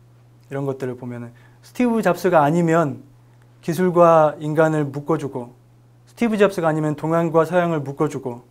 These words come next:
스티브 잡스가 아니면 자기의 친부모와 양부모 사-, 사이에서 어떤 인생의 의미를 찾으려고 노력하는 이런, 이런 작업들이, 이런 의미를 찾아가는 과정들이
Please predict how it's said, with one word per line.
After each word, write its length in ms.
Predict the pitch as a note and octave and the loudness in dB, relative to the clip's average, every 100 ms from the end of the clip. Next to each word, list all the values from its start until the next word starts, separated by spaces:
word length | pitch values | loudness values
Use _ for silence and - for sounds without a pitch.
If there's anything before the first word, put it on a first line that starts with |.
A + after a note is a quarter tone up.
| _ _ _ | _ _ _
스티브 340 | - A#3 G#3+ | -6 -4 0
잡스가 340 | F#3+ - D#3+ | 0 0 0
아니면 500 | D3 C#3+ C#3+ D#3 B2+ - _ _ | 0 -2 -4 -4 -6 -12 _ _
자기의 400 | - D3 D#3 D3 | -12 -6 -4 -4
친부모와 720 | C#3+ G3+ G3 F#3 E3 D#3+ G3 G3+ _ _ _ _ _ C#3+ | -4 -6 -4 -2 0 0 -2 -8 _ _ _ _ _ -4
양부모 400 | D#3 D#3+ E3 D#3 | -2 -2 -4 -4
사-, 160 | D#3 E3+ | -6 -8
사이에서 720 | - E3+ F3 C#3 C#3 C3 B2 - _ _ _ _ _ _ _ _ | -10 -6 -4 -4 -4 -8 -8 -16 _ _ _ _ _ _ _ _
어떤 360 | - D3+ C3+ - - _ _ - | -6 -4 -4 -8 -18 _ _ -10
인생의 380 | D#3+ D#3+ E3+ D#3 | -8 -2 0 0
의미를 400 | D#3 E3+ E3 D#3+ | 0 0 -2 -4
찾으려고 460 | F#3 F3 D#3+ C#3 | -6 -4 -4 -2
노력하는 540 | C3+ C#3+ C#3+ C3+ B2 A#2+ _ _ _ _ - | -2 -2 -2 -8 -10 -16 _ _ _ _ -6
이런, 440 | E3 F3 E3 D3+ | 0 2 0 -4
이런 420 | E3+ D#3+ E3 D#3+ - | -2 0 0 -4 -8
작업들이, 720 | D3+ D#3+ D#3+ C#3+ C#3 C3+ - - | -2 -2 -2 -4 -4 -6 -8 -10
이런 200 | D3+ D#3 | -6 -2
의미를 320 | E3 F#3+ F3 | 0 0 -2
찾아가는 400 | E3+ F#3 F3 D#3+ C#3+ | -4 -2 -2 -2 -4
과정들이 600 | C3+ D3+ C3+ C3+ C3 | -6 -6 -6 -6 -8